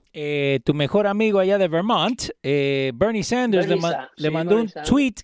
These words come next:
Speaker 1: que dice, "We must demand that the extremely wealthy pay their fair share, period."
Speaker 2: Claro, eh, eh, eh, Elon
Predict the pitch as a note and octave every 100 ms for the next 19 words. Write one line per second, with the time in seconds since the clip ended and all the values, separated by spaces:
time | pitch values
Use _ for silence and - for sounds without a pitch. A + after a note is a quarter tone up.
0 | _ - G3+ A#3+ A3 F3+ D#3 A3 A#3 G#3+
1 | F3+ G#3 A3 C4 C#4+ A#3+ F#3 F#3 E3+ -
2 | - C#4 C#4 A#3 A#3 C4 - G#3+ - B3
3 | C4 G#3+ E3 - A#3+ A#3 - - A#3+ G#3+
4 | - - A3 E3 G#2 E2+ - _ _ _
5 | - - E3+ F3+ A3+ C4 G#3+ D3+ E3+ F3+
6 | F3+ G3+ F#3+ F#3 F#3+ G3 C#4 F#4 G4+ B3+
7 | G3+ F3 F3